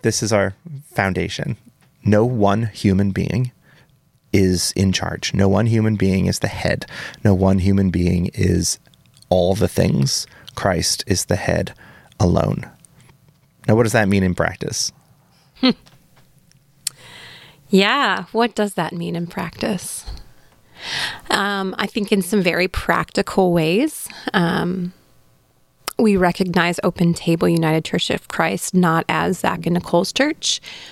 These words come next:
Speaker 2: but as Christ's church.
Speaker 1: Oh, thank God.
Speaker 2: We recognize Open Table United Church of Christ not as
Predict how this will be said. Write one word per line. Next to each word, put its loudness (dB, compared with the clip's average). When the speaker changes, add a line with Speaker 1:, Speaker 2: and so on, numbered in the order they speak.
Speaker 2:
but 0
as -4
Christ's -4
church. -2
Speaker 1:
Oh, 4
thank -2
God. -8
Speaker 2:
We 4
recognize 2
Open 0
Table -2
United 0
Church -2
of -4
Christ -2
not 2
as -2